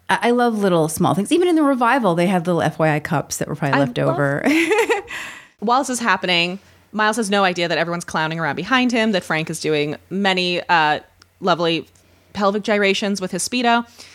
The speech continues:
Speaker 2: Finally, Frank from behind him says, "Well, it's a really good thing because I don't see any pockets on these." To which Murphy bursts out laughing. And then they start playing keep away from Miles like they're in, on the schoolyard.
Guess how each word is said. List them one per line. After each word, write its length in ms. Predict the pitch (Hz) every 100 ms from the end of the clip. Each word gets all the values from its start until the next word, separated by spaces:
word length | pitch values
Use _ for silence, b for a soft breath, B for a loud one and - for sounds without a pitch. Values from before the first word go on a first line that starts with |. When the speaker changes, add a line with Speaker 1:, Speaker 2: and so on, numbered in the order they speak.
| B B _ _
Speaker 2:
Finally, 360 | 214 208 208 190
Frank 340 | - 254 277
from 100 | 220
behind 200 | 190 202
him 60 | 202
says, 220 | 196 170 B B B
"Well, 140 | 262 294
it's 120 | 285
a 120 | -
really 240 | 220 247 294
good 160 | 208
thing 160 | 214 269
because 120 | 233
I 80 | 190
don't 100 | 240
see 100 | 262
any 160 | 196 165
pockets 420 | 208 226 233 -
on 240 | 175 156
these." 720 | 156 196 214 143 175 214 - - _ _
To 80 | 214
which 260 | 190 180 - - -
Murphy 320 | 190 208 226
bursts 240 | 190 180
out 100 | 170
laughing. 340 | 156 151 165 165
And 80 | 240
then 60 | 311
they 100 | 427
start 240 | - 294
playing 240 | 285 233 202
keep 260 | - 330
away 220 | 269 185
from 160 | 170 180
Miles 380 | 190 196 180 165
like 260 | 165 175
they're 160 | - 165
in, 160 | 185 190
on 140 | 190 214
the 40 |
schoolyard. 840 | 202 - 302 285 196 120 131 190